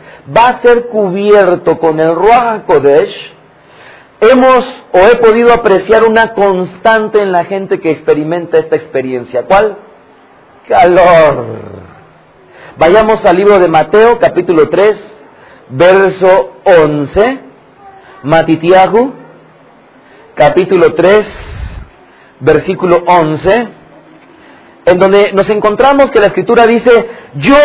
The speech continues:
a la verdad", está hablando Yohanan Amadvil, Juan el Inmersor, "yo a la verdad los llevo a la inmersión en agua", Matitiahu tres once,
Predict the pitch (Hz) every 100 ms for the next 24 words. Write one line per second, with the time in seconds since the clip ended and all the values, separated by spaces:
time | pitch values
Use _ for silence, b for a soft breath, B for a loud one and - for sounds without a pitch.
0 | 285 277 247 226 220 208 180 233 220 170
1 | - 190 202 202 185 180 180 196 196 185
2 | - 165 170 147 190 151 110 - - B
3 | B B - 202 196 175 190 180 151 175
4 | 156 131 107 - - B B - 151 226
5 | 226 220 202 214 208 185 214 233 254 -
6 | - - _ B B - - - - 98
7 | - 139 202 254 262 180 196 202 226 277
8 | 302 285 269 214 165 208 202 180 160 165
9 | 185 202 294 294 - - - _ _ _
10 | _ _ _ _ _ _ _ _ _ _
11 | _ _ _ - 139 156 156 160 185 180
12 | 170 180 175 - 175 175 - 262